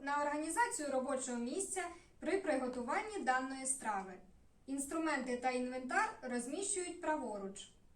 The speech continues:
Підготовлену сировину ліворуч. Ваги перед собою на відстані витягнутої руки. Для приготування нам необхідні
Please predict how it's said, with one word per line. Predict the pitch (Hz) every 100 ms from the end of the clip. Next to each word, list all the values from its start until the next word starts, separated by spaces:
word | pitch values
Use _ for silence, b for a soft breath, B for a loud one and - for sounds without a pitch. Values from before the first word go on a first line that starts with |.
| -
Підготовлену | 254 269 330 320 254 240 240
сировину | - 247 247 247 262 381 466 -
ліворуч. | 277 320 254 208 202 196 - - - - - -
Ваги | 247 254 349 427 -
перед | 269 262 254
собою | 254 233 330 403 403 262
на | 247
відстані | 226 302 - 392 370
витягнутої | 320 226 233 294 262 262 269 262
руки. | 262 254 202 196 - - - - - - - - - - - - - - - - - -
Для | 247
приготування | 277 269 254 247 247 311 427 392
нам | 269 254 302
необхідні | 294 285 277 - 220 196 208